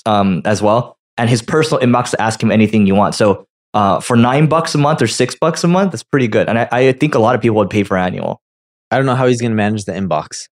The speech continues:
Speaker 2: 'cause my inbox is bad and he has a way bigger
Speaker 1: Yeah.
Speaker 2: brand than I do
Speaker 1: No
Speaker 2: by,
Speaker 1: clue.
Speaker 2: like,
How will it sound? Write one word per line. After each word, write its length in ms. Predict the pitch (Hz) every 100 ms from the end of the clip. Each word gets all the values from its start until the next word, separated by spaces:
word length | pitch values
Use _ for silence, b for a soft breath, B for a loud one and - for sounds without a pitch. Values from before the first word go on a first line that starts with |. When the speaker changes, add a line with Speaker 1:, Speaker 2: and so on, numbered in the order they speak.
| _
Speaker 2:
'cause 140 | - 120
my 160 | 120 139
inbox 420 | 127 110 104 98
is 100 | 87
bad 280 | 113 107 87
and 80 |
he 60 | 104
has 100 | 98
a 80 | 90
way 220 | 92 101
bigger 600 | 87 92 92 87 85 82 _ _ _ -
Speaker 1:
Yeah. 80 |
Speaker 2:
brand 340 | 110 101 95 87
than 100 | 85
I 100 | 87
do 200 | 82 - -
Speaker 1:
No 160 | 101 104
Speaker 2:
by, 80 | 92
Speaker 1:
clue. 80 |
Speaker 2:
like, 120 | 95